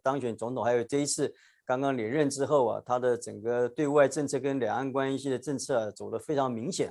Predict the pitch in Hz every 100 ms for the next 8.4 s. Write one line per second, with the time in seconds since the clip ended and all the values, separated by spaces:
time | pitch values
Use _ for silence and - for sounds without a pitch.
0 | 117 95 123 120 113 120 117 113 104 101
1 | 165 139 113 92 - 110 - - - _
2 | 123 113 113 117 - 139 131 135 143 147
3 | 143 123 107 104 - 151 147 127 113 -
4 | 170 180 131 127 - 160 - 214 113 85
5 | - - - _ - 160 214 214 196 151
6 | 123 254 214 180 190 156 113 160 160 160
7 | 143 143 131 127 131 135 113 151 156 156
8 | 156 147 156 -